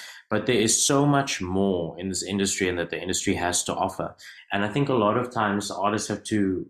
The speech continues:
remove the ego from the situation, because very much it's like, "Oh, I'm gonna write a song and it's my song. I'm writing it and I'm gonna perform it. It's all about me." But I think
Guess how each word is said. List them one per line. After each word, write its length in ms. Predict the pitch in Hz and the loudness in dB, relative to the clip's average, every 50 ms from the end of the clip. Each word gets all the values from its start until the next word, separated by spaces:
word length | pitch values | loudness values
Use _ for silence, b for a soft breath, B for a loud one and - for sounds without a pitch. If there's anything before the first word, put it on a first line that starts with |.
| - | -4
remove 600 | - 101 107 107 101 92 95 101 107 110 107 - - | -2 0 0 0 0 2 2 2 2 0 0 -2 -4
the 220 | 123 104 - 107 | -4 -2 -2 -2
ego 280 | 98 98 101 123 131 143 | -2 0 2 2 2 2
from 180 | - 196 196 | 2 2 2
the 60 | 196 | 2
situation, 680 | 196 - 208 196 - 208 202 202 208 202 - 226 214 190 | 2 0 -2 -2 0 0 2 2 0 0 -2 -2 -2 -2
because 300 | 160 - 139 123 127 B B B B B B B - | 0 2 2 2 0 B B B B B B B -2
very 180 | 113 139 151 156 | 2 4 4 4
much 180 | 151 143 139 | 4 2 0
it's 100 | - 117 | -2 -2
like, 180 | 117 113 101 - - | -2 -2 -2 0 0
"Oh, 120 | 127 139 | 2 4
I'm 160 | 120 123 127 | 4 4 4
gonna 120 | 123 135 120 | 2 2 2
write 180 | 117 113 117 | 2 2 2
a 60 | 117 117 | 2 0
song 360 | - 120 117 113 110 110 - _ _ | -2 -2 -2 -4 -4 -8 -12 _ _
and 100 | 98 107 | -6 -4
it's 120 | 113 107 101 | -4 -2 0
my 180 | 98 98 98 | 0 2 2
song. 260 | 92 - - - - B B B B B B B - | 2 0 -2 -2 -6 B B B B B B B 0
I'm 100 | 107 110 | 2 4
writing 240 | 120 123 120 127 | 4 4 4 4
it 140 | 123 127 107 | 2 2 2
and 120 | 95 87 80 | 0 -2 -2
I'm 160 | 92 107 113 | 0 0 0
gonna 160 | 113 113 113 | 0 0 -2
perform 380 | 110 107 - - 98 98 101 98 | -4 -8 -6 -2 0 2 2 2
it. 260 | 98 98 98 - - - b b b b - | 2 2 0 -2 -6 -12 b b b b -6
It's 140 | 98 92 120 | -2 2 4
all 140 | 113 113 | 4 4
about 260 | 107 98 95 92 85 90 | 4 4 2 0 0 -4
me." 240 | 87 82 - - _ _ _ - | -6 -8 -10 -14 _ _ _ -6
But 340 | 98 107 104 104 104 - - 98 | -2 0 0 0 0 -2 -2 -2
I 100 | 107 113 | -2 0
think 440 | - - 135 131 131 131 127 - | 2 2 4 4 4 2 0 -4